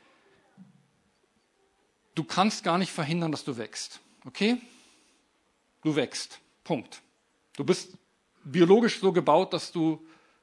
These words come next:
wächst. Du, du kannst ein Stück weit das beeinflussen, in welche Richtung das geht. Also wir alle wachsen. Bei einigen ist es vielleicht die falsche Dimension, die sich da ausbreitet, aber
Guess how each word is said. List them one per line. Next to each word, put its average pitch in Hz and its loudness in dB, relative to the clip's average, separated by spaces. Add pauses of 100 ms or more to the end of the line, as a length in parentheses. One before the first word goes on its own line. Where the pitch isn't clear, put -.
wächst. - -4 (1120)
Du, 151 -6 (180)
du 151 -10
kannst 185 -2
ein 139 -6
Stück - -4
weit 196 2
das - -8 (240)
beeinflussen, 175 -2
in 160 -4
welche 156 -4
Richtung 226 -4
das 226 -6
geht. 220 -8 (680)
Also 135 -8
wir 147 -6
alle 147 0
wachsen. 160 -4
Bei 139 -4
einigen 151 -6
ist 139 -12
es - -16 (100)
vielleicht 127 -10
die 139 -12
falsche 147 -8
Dimension, 135 -6
die 143 -6
sich 143 -12
da 143 -6
ausbreitet, 175 2
aber 151 4